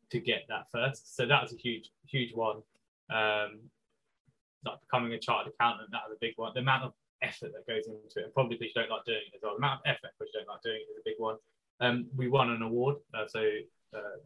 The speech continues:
British Business Awards, like, uh, Health and Wellness Company, uh, category of the year. That was amazing. That was the winning award and recognition for the work you do, and having, like, other people validate that, um, like, that you're always proud of those. But I mean, it's when we,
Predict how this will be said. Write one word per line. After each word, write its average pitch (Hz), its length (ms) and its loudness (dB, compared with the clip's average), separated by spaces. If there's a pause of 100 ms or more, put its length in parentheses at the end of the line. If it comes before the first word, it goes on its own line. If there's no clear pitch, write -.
(340)
British - 240 -8
Business 110 280 -12
Awards, 107 340 -4
like, 98 180 -8 (400)
uh, 101 220 -10 (340)
Health 110 180 0
and 113 80 -6
Wellness 110 280 -4
Company, 113 240 -4
uh, 107 420 -4 (120)
category 107 240 0
of - 40 -8
the 120 60 2
year. 123 120 4
That 127 120 6
was 117 80 -4
amazing. 110 500 -4
That 110 140 -4
was - 140 -14
the 107 160 -2 (1300)
winning 120 260 4
award 113 320 0
and 107 100 -10
recognition 110 580 -6
for - 200 -8
the 107 60 -2
work 110 240 0
you 117 80 -12
do, 113 200 2
and - 100 -8
having, 113 300 4
like, 110 180 0
other 113 140 -4
people 110 320 -8
validate 107 520 -2 (720)
that, 104 280 -2
um, 101 180 -4 (1200)
like, 95 200 -4
that 117 160 -2
you're 120 120 2
always 113 140 -2
proud 110 240 4
of 104 60 -8
those. 107 220 0
But 127 80 2
I 131 60 4
mean, 127 180 4
it's - 180 -6 (140)
when 139 340 6 (100)
we, 120 160 -2